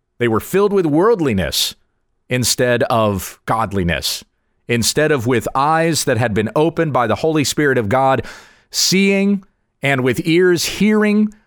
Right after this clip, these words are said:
the gospel that had been proclaimed by Paul and Silas. They had instead attempted to persecute them, at-, attempted to silence them. And they stirred up the Greeks by saying, "They're proclaiming another king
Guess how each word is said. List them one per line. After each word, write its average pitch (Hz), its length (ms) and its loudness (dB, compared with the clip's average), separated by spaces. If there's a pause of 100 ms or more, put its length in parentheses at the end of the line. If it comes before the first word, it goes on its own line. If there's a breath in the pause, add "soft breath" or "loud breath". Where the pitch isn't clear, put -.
(200 soft breath)
the 127 100 -2
gospel 143 560 0
that 127 180 2
had 117 240 -2
been 117 220 -2
proclaimed 110 680 -2 (100)
by 113 220 0
Paul 107 500 0
and 101 220 -2
Silas. 90 540 -2
They 127 120 0
had 117 220 -2
instead 160 580 0
attempted 127 560 -2
to 123 160 0
persecute 110 640 -2
them, 80 180 -2
at-, 82 140 -2 (180 loud breath)
attempted 147 540 -2
to 127 80 0
silence 143 600 -2
them. 80 280 -4 (560 soft breath)
And 131 120 0
they 120 100 2
stirred 160 400 0
up 151 100 0
the 143 80 -2
Greeks 143 280 -2
by 131 160 0
saying, 143 240 0
"They're 139 160 2
proclaiming 165 480 0
another 139 640 0
king 117 480 -2